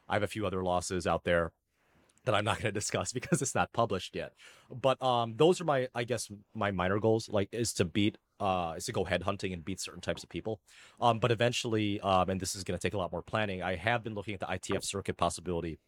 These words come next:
for the past, uh, for the past eighteen months.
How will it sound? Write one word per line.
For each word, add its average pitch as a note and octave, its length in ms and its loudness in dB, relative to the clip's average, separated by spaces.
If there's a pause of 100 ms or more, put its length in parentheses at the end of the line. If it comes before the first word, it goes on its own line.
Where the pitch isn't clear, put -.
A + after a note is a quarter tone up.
(760)
for A#2+ 100 0
the F2+ 80 -4
past, - 400 0
uh, E2+ 160 -2
for - 80 -6
the E2 80 -8
past F2+ 320 2
eighteen F#2 260 -4
months. E2+ 320 -6